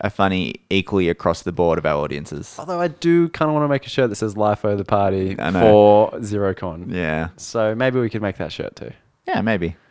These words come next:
Speaker 2: We do have a lot of budget on this show.
Speaker 1: Yeah, we have.
Speaker 2: But one thing we don't have a lot of, Dan,
Speaker 1: A lot
Speaker 2: is
Speaker 1: of crypto.
Speaker 2: time left in this episode.
Speaker 1: All right, so how do we, so we, I think we, what we've come down to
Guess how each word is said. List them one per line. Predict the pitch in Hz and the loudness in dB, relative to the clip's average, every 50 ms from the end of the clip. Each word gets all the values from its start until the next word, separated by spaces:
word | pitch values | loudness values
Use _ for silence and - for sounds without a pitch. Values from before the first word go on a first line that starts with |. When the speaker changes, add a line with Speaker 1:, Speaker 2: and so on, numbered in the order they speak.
| _ _ _ | _ _ _
Speaker 2:
We | 123 127 | 0 4
do | 139 | 4
have | 135 127 107 | 4 6 6
a | 101 | 4
lot | 104 104 | 4 4
of | 101 92 | 2 2
budget | - 98 95 87 90 87 | 2 0 0 0 -2 -6
on | 85 80 | -6 -6
this | 80 80 - | -6 -8 -8
show. | - - - 151 - - - _ _ | -8 -8 -10 -10 -10 -14 -20 _ _
Speaker 1:
Yeah, | - 98 87 78 71 - - - | 0 2 2 2 0 -2 -6 -2
we | 107 117 | 2 4
have. | 135 123 95 87 87 - - _ - _ _ _ _ _ _ _ _ _ | 6 6 6 4 2 -4 -14 _ -20 _ _ _ _ _ _ _ _ _
Speaker 2:
But | 147 160 | 2 4
one | 180 185 196 190 | 6 6 4 4
thing | 196 190 | 0 2
we | 185 175 | 2 4
don't | 170 180 190 185 | 6 6 8 8
have | 170 147 | 8 8
a | |
lot | 127 120 110 | 8 8 8
of, | 107 95 | 8 6
Dan, | 113 107 107 107 110 | 4 2 2 4 6
Speaker 1:
A | |
lot | - - | 6 6
Speaker 2:
is | 117 - | 6 6
Speaker 1:
of | |
crypto. | - 113 - 151 | 4 6 6 8
Speaker 2:
time | 165 165 147 123 107 104 101 98 95 90 90 - - | 8 8 8 8 6 6 4 0 -2 -4 -6 -10 2
left | 120 143 139 139 - | 4 6 6 6 4
in | 156 139 | 4 4
this | 135 127 - | 4 6 6
episode. | 135 127 113 113 - 120 107 95 90 90 | 6 6 6 4 2 4 4 6 6 6
Speaker 1:
All | 98 101 | 6 6
right, | 98 90 87 - 113 | 6 6 4 2 4
so | 120 113 95 87 | 4 6 6 6
how | 95 113 120 123 | 4 4 6 6
do | 120 | 8
we, | 113 113 110 82 | 8 8 6 4
so | - 123 117 | 4 6 8
we, | 117 110 110 - - | 8 8 8 6 6
I | 113 | 4
think | 135 165 143 | 4 6 6
we, | 151 143 | 6 6
what | - - 156 147 - | 8 8 6 6 4
we've | 160 - | 2 0
come | 170 151 143 | -2 0 2
down | 123 107 101 95 | 2 2 2 2
to | - 107 | 2 4